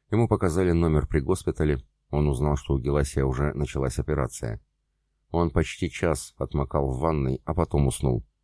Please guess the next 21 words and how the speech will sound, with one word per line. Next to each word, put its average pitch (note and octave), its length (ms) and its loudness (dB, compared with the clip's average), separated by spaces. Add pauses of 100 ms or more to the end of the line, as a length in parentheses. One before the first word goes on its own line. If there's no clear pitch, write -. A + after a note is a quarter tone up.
(320)
Сны A#2 280 -2
были G2 200 4
тяжелыми D#2+ 640 2
и C#2 40 2
длинными. B1+ 540 -2 (1120)
«Ты D2 120 2
долго C2 320 2
спишь?» — - 360 -2 (480)
услышал C#2 420 0
голос C2+ 260 0
Саньяса. C2 520 -2 (760)
«Ах C#2+ 240 0
да, C2+ 200 2 (140)
все, C#2 360 -2 (120)
я D2 120 0
сейчас C#2+ 360 -2
оденусь D#2 460 0
и - 40 0
буду C2+ 220 0
готов C#2 300 0
ехать». - 380 -4